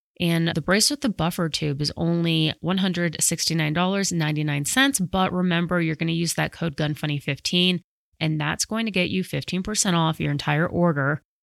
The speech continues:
And that is at S B dash tactical dot com. How long have you been into fitness?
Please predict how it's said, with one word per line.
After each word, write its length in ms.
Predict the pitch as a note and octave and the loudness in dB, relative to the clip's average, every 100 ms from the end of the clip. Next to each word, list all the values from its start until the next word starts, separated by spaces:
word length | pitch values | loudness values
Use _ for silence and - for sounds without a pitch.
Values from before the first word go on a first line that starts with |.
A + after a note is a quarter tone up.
| - | -6
And 100 | D#3+ | -2
that 100 | D#3+ | -2
is 140 | G3+ G3 | 0 0
at 220 | D#3+ D#3 - | 0 -2 -2
S 220 | D3 - | 0 0
B 340 | D#3+ D3+ C#3 - D3 | 0 0 2 -2 -2
dash 360 | D3 B2+ C3 - - | -2 0 0 -2 -4
tactical 540 | - D3+ - - D3+ | -2 0 0 0 0
dot 280 | C#3+ C#3 - | 2 0 0
com. 360 | - - - D#3+ - _ _ _ - | -4 -4 -4 -8 -12 _ _ _ 0
How 240 | G3+ C4 | 2 2
long 340 | D4 C4 B3 | 2 0 2
have 220 | A#3 G#3+ E3+ | 2 2 2
you 160 | F3+ | 0
been 300 | D#3+ E3+ D#3+ | 2 0 0
into 260 | D#3 D#3 - | 0 -2 -4
fitness? 560 | - - A#2+ C3 - | -4 -4 -2 -2 -4